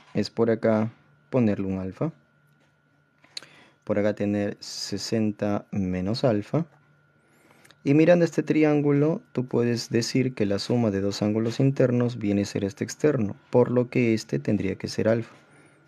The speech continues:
Pero como en la A, en, como en el vértice A el ángulo viene a ser sesenta también, ya que se tiene el triángulo A B C equilátero,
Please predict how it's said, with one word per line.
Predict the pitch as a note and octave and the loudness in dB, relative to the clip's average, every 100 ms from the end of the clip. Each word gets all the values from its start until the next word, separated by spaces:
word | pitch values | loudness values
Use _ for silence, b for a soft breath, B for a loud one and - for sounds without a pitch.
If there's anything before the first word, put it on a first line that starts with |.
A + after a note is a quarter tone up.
| - | 0
Pero | A#2+ A2 - | 4 4 2
como | G2+ G2 | 0 2
en | F#2+ F#2+ | 0 0
la | G2 - | -2 -2
A, | A#2+ A#2+ A#2+ | 0 0 0
en, | A2+ | -4
como | - G#2 | -4 -2
en | G2+ | 0
el | G2+ | 4
vértice | A#2 C#3+ D3 C#3 C#3 | 6 6 2 2 4
A | B2 | 4
el | G#2 | 4
ángulo | A2+ A2 G2+ | 2 2 0
viene | G2+ G#2 | 0 0
a | |
ser | - B2+ | 0 0
sesenta | C#3+ C#3 C#3+ D3 C#3+ | 0 2 4 2 2
también, | D#3+ D#3 C#3+ C#3 | 2 2 2 2
ya | A2+ | 0
que | - A2+ | -4 -6
se | - | -4
tiene | A2 G#2+ | 2 2
el | G2+ | 2
triángulo | A2 G#2+ G#2 G#2+ | 0 2 4 2
A | |
B | G#2+ | 2
C | - | -2
equilátero, | - C3+ B2 B2+ C3+ | 0 2 4 2 0